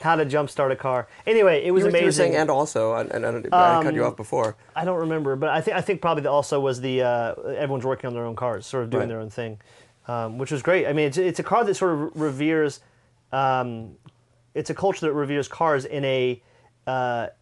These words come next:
Speaker 1: interesting way that just feels like part of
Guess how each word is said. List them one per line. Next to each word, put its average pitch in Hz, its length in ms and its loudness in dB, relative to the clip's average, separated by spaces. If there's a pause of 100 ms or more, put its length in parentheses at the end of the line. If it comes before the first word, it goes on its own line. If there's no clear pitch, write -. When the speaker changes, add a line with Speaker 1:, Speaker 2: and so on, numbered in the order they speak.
(720)
Speaker 1:
interesting 220 840 -2
way 233 220 4
that 165 140 2
just 185 160 -4
feels 196 160 0
like 165 140 -4
part 185 300 2
of 151 260 -4